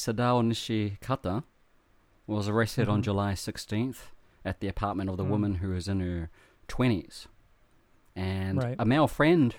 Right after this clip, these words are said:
Speaker 1: of the woman was with her at the time, and he
Speaker 2: Yeah.
Speaker 1: apprehended the perpetrator.
Speaker 2: Well, good for him.
Speaker 1: Yeah.
Speaker 2: Citizen's arrest.
Speaker 1: Yeah.
Speaker 2: Yeah. Yeah.
Speaker 1: And, uh, five days earlier, the woman had reported the theft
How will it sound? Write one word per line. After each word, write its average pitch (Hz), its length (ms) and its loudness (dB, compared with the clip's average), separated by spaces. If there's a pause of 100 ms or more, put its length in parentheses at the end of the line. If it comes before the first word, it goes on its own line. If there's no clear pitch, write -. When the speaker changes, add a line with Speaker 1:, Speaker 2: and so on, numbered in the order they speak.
(160)
Speaker 1:
of 98 140 -2
the 98 80 0
woman 110 280 2
was 110 200 2
with 151 220 4
her 123 180 2
at 98 80 -4
the 104 80 -8
time, 87 320 -6 (420)
and 104 220 -2
he 233 520 0
Speaker 2:
Yeah. 139 80 2
Speaker 1:
apprehended 107 580 0 (1500)
the 107 60 -14
perpetrator. 101 600 0
Speaker 2:
Well, 143 100 -6
good - 160 -4
for 170 120 2
him. 123 220 2
Speaker 1:
Yeah. 226 60 -2
Speaker 2:
Citizen's 170 420 2
arrest. 139 320 4
Speaker 1:
Yeah. 131 340 0
Speaker 2:
Yeah. 135 180 -4 (260)
Yeah. 135 220 -4 (320)
Speaker 1:
And, 117 340 2
uh, 117 300 4 (600)
five 165 500 10
days 156 280 8
earlier, 147 380 6
the 135 100 6
woman 135 260 6
had 127 160 2
reported 131 460 4
the 117 80 -2
theft - 640 0